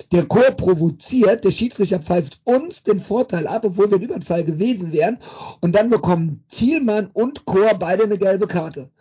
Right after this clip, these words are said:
So, Chor lässt sich auf diese Rudelbildung, auf die Diskussion, alles lässt er sich super mit ein und mischt da genauso mit. Wofür hat er denn jetzt die gelbe Karte bekommen? Für das Foul? Für die Rudelbildung?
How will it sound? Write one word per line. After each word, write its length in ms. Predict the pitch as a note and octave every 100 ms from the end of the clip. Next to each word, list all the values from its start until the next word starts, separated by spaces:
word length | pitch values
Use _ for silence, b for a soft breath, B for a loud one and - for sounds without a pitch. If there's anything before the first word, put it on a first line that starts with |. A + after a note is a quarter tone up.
| b b
So, 320 | - F3+ - _
Chor 380 | - A#3+ F#3 F#3
lässt 340 | - F3+ G#3 -
sich 200 | G3 -
auf 140 | D#3
diese 220 | C#3 D3+
Rudelbildung, 840 | D3 F3 C4 D4+ A#3+ B3+ B3+ C4 B3+ B
auf 160 | - D#3
die 160 | - C3+
Diskussion, 760 | C4+ - B3+ F#3+ A3 A3 A3 -
alles 400 | - A3+ C#4 A3
lässt 240 | F#3+ G3+ F#3+
er 100 | E3+
sich 200 | D3+ B2+
super 300 | B3 G#4 F4+
mit 200 | B3 -
ein 220 | F3+ F3+
und 160 | E3 D#3
mischt 360 | E3 D3+ -
da 200 | G#3 B3
genauso 500 | G#3+ F#3 F#3 F#3 F3+
mit. 220 | F3+ D#3 B B B
Wofür 300 | G3 A3 A3
hat 160 | G3+ G#3+
er 80 |
denn 140 | F#3+ F3+
jetzt 160 | F#3+
die 80 | F3+
gelbe 260 | E3+ E3 E3+
Karte 300 | G#3+ G#3+ D#3+
bekommen? 320 | D3 D3+ C#3+ b
Für 140 | - E3+
das 180 | C#3+
Foul? 440 | - C#3+ G3 A#3+ - _
Für 180 | - F3+
die 140 | E3+ -
Rudelbildung? 800 | D#3+ F#3 A#3+ B3 C4+ C#4 D4